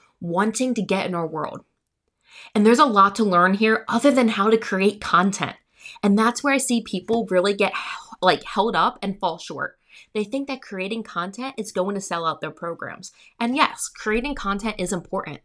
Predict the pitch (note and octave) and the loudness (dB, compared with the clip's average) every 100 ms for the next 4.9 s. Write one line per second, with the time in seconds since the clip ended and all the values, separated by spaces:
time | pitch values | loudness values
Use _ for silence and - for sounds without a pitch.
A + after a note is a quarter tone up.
0 | - F3 - A#3 - F#3 F3 - F#3+ G3 | -10 -8 -4 -6 -2 0 0 -2 -12 -8
1 | F#3 - E3 G3 D#3+ - D#3 D3 - - | -8 -8 -10 -8 -10 -10 -10 -10 -12 -14
2 | - - G3 G3+ A3 G3+ G3+ - G#3 G3 | -18 -4 -2 0 0 -2 -2 -4 -2 -2
3 | - F3+ F#3+ F#3 E3+ - E3+ - D#3+ - | 0 0 0 -2 -2 -2 -2 0 -2 -2
4 | - D3+ C#3+ - - A#3 A#3+ E3 D#3+ | -6 -8 -10 -10 -6 -4 -2 -2 -4